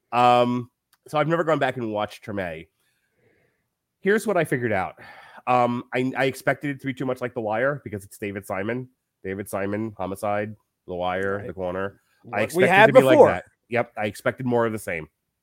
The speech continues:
Speaker 1: Um, and it kinda gets that way. And <laughs> there's another show that was very similar to this, where the first season, they very much just wanted to show you the flavor of the setting.
Speaker 2: Yeah.
Speaker 1: The, the, the show is about the setting,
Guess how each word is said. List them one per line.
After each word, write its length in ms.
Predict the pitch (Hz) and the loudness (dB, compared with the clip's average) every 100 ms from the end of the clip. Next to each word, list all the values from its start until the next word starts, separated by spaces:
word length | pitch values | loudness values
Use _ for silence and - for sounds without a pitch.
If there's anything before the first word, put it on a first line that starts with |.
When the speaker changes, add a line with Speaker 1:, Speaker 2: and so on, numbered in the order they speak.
| _ _ - - _ _ _ _ _ - | _ _ -20 -20 _ _ _ _ _ 2
Speaker 1:
Um, 240 | 139 139 | 4 4
and 100 | 160 | 2
it 60 | 190 | 2
kinda 240 | 185 233 302 | 0 -2 0
gets 240 | 165 - | -2 0
that 200 | 139 - | -2 0
way. 340 | 123 113 110 110 | 2 2 0 -2
And 160 | 117 107 _ - | -6 -6 _ -14
<laughs> 80 | 139 - 127 _ _ - _ _ _ - | -14 -12 -16 _ _ -20 _ _ _ -2
there's 140 | 165 | 0
another 200 | 185 202 | 2 2
show 180 | - 151 | 2 2
that 100 | 127 | 0
was 160 | 113 | -2
very 220 | 101 110 107 | -2 -2 -2
similar 380 | - 107 104 98 | -4 -2 -2 -2
to 60 | |
this, 280 | 92 92 - | -4 -6 -8
where 460 | 98 98 98 95 - _ _ - | -4 -2 -2 -4 -8 _ _ -8
the 80 | |
first 380 | 123 139 139 135 | -6 -2 -2 -2
season, 580 | - 127 110 117 110 107 _ _ | -4 -4 0 0 0 -4 _ _
they 100 | 120 | -6
very 320 | 110 113 117 | -2 0 2
much 240 | 120 120 - | 0 -4 -6
just 200 | 117 - | -12 -6
wanted 340 | 104 107 107 | -4 -4 -4
to 60 | 107 | -10
show 240 | - 117 | -8 -6
you 360 | 107 101 101 98 _ _ _ | -4 -6 -6 -8 _ _ _
the 160 | 110 123 | -8 -8
flavor 760 | - - 120 127 131 139 139 | -8 -6 0 0 2 0 0
of 260 | - 110 95 | 0 -4 -4
the 80 | 101 | -8
setting. 380 | - 101 80 - _ _ _ _ _ _ _ _ | -4 -6 -6 -12 _ _ _ _ _ _ _ _
Speaker 2:
Yeah. 180 | - 113 | -12 -6
Speaker 1:
The, 160 | 147 139 | -6 -4
the, 160 | 147 160 | -6 -4
the 160 | 147 165 | 0 0
show 340 | - 170 165 | 2 2 4
is 100 | 185 | 0
about 360 | 175 139 131 - | 2 2 2 -4
the 80 | |
setting, 680 | 123 - 131 117 101 87 87 | -10 -2 2 2 2 -2 -8